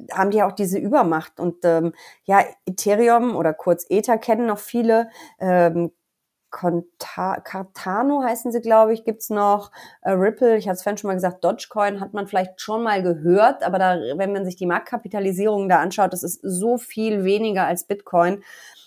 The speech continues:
Und, ähm, ja, dann kennt man eben Bitcoin. Du kennst ja auch am Zweifel eher Amazon als die ganzen anderen kleinen Online-Buchläden. Ist halt so.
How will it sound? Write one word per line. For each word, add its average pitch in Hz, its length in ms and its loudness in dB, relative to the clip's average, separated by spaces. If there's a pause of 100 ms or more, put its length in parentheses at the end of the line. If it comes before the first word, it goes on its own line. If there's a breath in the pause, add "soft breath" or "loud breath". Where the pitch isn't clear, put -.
(200 loud breath)
Und, 185 300 -2
ähm, 175 360 2
ja, 180 260 0 (120)
dann 180 160 -6
kennt 160 240 -8
man 160 160 -6
eben 180 220 -6
Bitcoin. 175 540 -8
Du 180 60 -20
kennst - 300 -12
ja 220 100 -2
auch 202 80 -2
am 214 120 0
Zweifel 208 400 2
eher 190 240 4
Amazon 202 420 0
als 180 220 -4
die 185 160 -6
ganzen 190 320 -6
anderen 190 340 -6
kleinen 180 400 0
Online-Buchläden. 160 760 -4
Ist 180 200 -6
halt 160 180 -4
so. - 140 -12